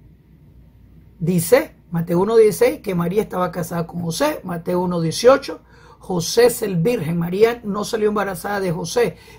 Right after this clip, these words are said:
y por eso José quería divorciarse de esa adúltera. Lo dice el texto, no tengo que imaginarme. Por eso la Biblia cristiana dice, la gente se creía que José era el padre.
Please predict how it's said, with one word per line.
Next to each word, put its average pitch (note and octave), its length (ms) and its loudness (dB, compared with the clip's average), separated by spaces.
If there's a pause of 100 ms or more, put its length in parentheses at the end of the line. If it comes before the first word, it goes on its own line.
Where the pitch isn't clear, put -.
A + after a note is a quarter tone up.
y F#3+ 100 -4
por F3+ 180 0
eso F#3 240 2
José A3 240 2
quería F3+ 280 0
divorciarse F3+ 580 0
de F3 60 -2
esa E3+ 160 -4
adúltera. - 560 2
Lo D#4+ 160 -2
dice E4 260 4
el B3 80 -6
texto, A#3 380 0
no F3+ 100 -4
tengo A#3 240 4
que A3+ 120 -8
imaginarme. G3 600 -2 (420)
Por F3 200 0
eso B3+ 560 4
la F3 220 -4
Biblia G3+ 280 -2
cristiana A#3+ 400 0
dice, B3 380 2 (240)
la F3 160 -2
gente A3+ 300 4
se A3 280 0
creía G#3 480 2
que E3+ 120 -4
José E3+ 320 -4
era F3+ 100 -4
el D#3+ 100 -4
padre. E3 420 -4